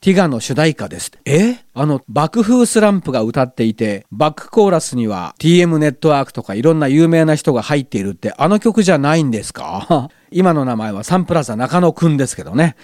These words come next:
彼のティーガーっていう叫びの歌詞を覚えてますけどね。あれは主題歌じゃなかったのか。また音源見つけたら、蔵出しのコーナーのあたりでかけてみましょうかね。そしてもう一枚、長野市の猫道探検隊さんです。先週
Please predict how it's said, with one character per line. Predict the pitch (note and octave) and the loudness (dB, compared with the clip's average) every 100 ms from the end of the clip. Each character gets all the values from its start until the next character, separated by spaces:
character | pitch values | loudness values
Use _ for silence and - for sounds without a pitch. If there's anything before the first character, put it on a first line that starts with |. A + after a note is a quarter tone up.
| _ - | _ -6
彼 | F3+ E3 | 0 0
の | B2 | 0
テ | A2+ A3+ | -2 2
ィ | B3+ | 2
ー | |
ガ | G#3 G#3 G3+ | 4 2 2
ー | |
っ | - | 0
て | C3+ | 0
い | |
う | |
叫 | C3 C3+ B2 E3 | 0 0 0 0
び | D#3 | 2
の | C#3+ | 0
歌 | D3 | -2
詞 | - A2 | -2 -2
を | F#2+ | 0
覚 | B2 F3 | 4 4
え | A#2+ | 4
て | G2+ | -2
ま | F2+ | -8
す | - | -10
け | |
ど | D#2+ F#2+ | -4 -2
ね。 | B2+ G2+ D2+ - _ | 0 -2 -8 -16 _
あ | A#2+ | 0
れ | E3 | 2
は | D#3+ D3+ | 2 0
主 | C#3+ | 0
題 | F#3 | 0
歌 | D3 A2+ | 0 -4
じ | |
ゃ | A#2 | -4
な | E3+ | -2
か | G3 | -2
っ | - | 0
た | B2+ | -2
の | A2 | -2
か。 | G2 D2 C#3+ - D#2 _ | -6 -6 -8 -10 -14 _
ま | C3+ | -6
た | C#3 D3 - | -2 -2 2
音 | F3 | 2
源 | F3 E3 D3+ | 2 2 0
見 | C3+ | -2
つ | |
け | - D3 | -4 -4
た | B2 | -4
ら、 | F2+ - | -6 -6
蔵 | - D#3+ | -2 0
出 | E3 | 2
し | - D#3 | 0 -2
の | D3 | 0
コ | D#3+ | 0
ー | C#3+ | 0
ナ | A#2+ | -2
ー | G#2+ | -4
の | A2 | -4
あ | |
た | A2+ G#2 | -6 -6
り | |
で | F2 | -8
か | F#2 D3 | -6 -4
け | C#3+ | -4
て | G#2+ | -4
み | F#2 | -6
ま | F#2 | -8
し | - | -10
ょ | E2+ | -10
う | |
か | F#2+ | 0
ね。 | F#3+ G3+ - - _ _ _ | 0 0 -4 -20 _ _ _
そ | - | 0
し | G3 | 2
て | - A3 | 2 2
も | F#3+ F#3 | 2 2
う | |
一 | F3+ E3 | 2 -2
枚、 | C#3+ A2+ | -2 0
長 | A2+ D3 | 0 2
野 | E3 D#3 | 2 2
市 | A#2+ | -2
の | A2 G2+ | -2 0
猫 | C3 A3+ A#3 | 0 2 2
道 | G3+ - | 2 -2
探 | - C#3+ E3+ | -4 -4 0
検 | F3 D3+ | -2 -2
隊 | D3 C3+ | -2 -2
さ | - C3 | 0 0
ん | B2+ | 2
で | B2+ B2 A#2 | 0 0 -4
す。 | - - - _ _ _ - | -8 -14 -18 _ _ _ -2
先 | A3+ A#3+ | 0 2
週 | A#3+ | 2